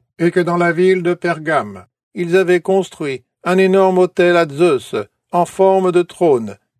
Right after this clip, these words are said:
et certains estiment que le trône de Satan, mentionné au verset treize, est une référence à l'autel de Zeus, le plus grand,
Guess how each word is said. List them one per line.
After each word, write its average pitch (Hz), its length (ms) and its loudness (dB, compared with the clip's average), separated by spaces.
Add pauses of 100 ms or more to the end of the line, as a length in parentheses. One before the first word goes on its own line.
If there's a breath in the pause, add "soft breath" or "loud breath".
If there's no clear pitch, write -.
et 160 80 -6
certains 202 440 -2
estiment 190 500 -2
que 180 100 -2
le 160 140 0
trône 185 400 0
de 156 100 -2
Satan, 156 540 -2
mentionné 165 480 0
au 165 60 2
verset 147 320 -2
treize, 156 500 -2 (340)
est 180 140 -4
une 190 100 0
référence 180 640 0
à 160 80 2
l'autel 175 400 2
de 170 100 2
Zeus, 151 480 -2 (440)
le 170 160 -2
plus 175 180 -4
grand, 151 320 -4